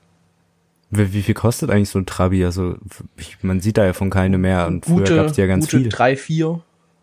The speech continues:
Speaker 2: Ähm,
Speaker 1: Ja?
Speaker 2: und die billigsten fangen bei fünfhundert an, dann hast du aber auch nur die Pappe und die ist halb weggerottet, also.
Speaker 1: <laughs> Aber, also, äh, es,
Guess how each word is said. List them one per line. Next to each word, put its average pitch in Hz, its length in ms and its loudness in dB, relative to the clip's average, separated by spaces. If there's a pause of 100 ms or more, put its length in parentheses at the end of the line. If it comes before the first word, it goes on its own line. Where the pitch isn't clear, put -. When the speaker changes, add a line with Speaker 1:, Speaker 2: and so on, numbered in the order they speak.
(160)
Speaker 2:
Ähm, 131 500 -4 (240)
Speaker 1:
Ja? 120 200 2 (400)
Speaker 2:
und 120 220 -6
die 123 80 -2
billigsten 127 500 -2
fangen 127 240 0
bei 117 140 0
fünfhundert 127 520 -2
an, 123 220 0
dann 113 140 -2
hast 120 180 -6
du 120 60 0
aber 113 220 0
auch 101 120 -2
nur 127 160 -2
die 120 140 -4
Pappe 123 300 -4
und 110 120 -4
die 113 120 -2
ist 110 120 -6
halb 107 180 -2
weggerottet, 107 600 -6
also. - 200 -8 (200)
Speaker 1:
<laughs> - 1400 -4 (1200)
Aber, 104 420 0
also, 107 360 2 (760)
äh, 101 340 -6
es, 101 260 -6